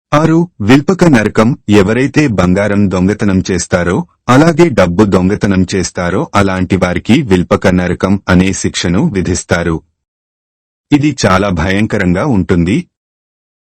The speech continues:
శరీరం మొత్తం ముక్కలు ముక్కలుగా నరుకుతారు. కాబట్టి బ్రతికున్నప్పుడు ఇలాంటి పనులు అస్సలు చేయకండి.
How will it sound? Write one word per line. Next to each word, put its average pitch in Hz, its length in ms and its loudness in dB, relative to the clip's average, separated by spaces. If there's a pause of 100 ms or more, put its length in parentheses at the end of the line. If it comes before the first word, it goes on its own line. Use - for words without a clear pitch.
(140)
శరీరం 185 560 2
మొత్తం 120 380 0
ముక్కలు 107 500 2
ముక్కలుగా 107 640 0
నరుకుతారు. 90 720 -2 (1040)
కాబట్టి 156 460 0
బ్రతికున్నప్పుడు 101 960 0 (100)
ఇలాంటి 151 400 4
పనులు 95 540 0
అస్సలు 131 360 -2
చేయకండి. 87 720 -2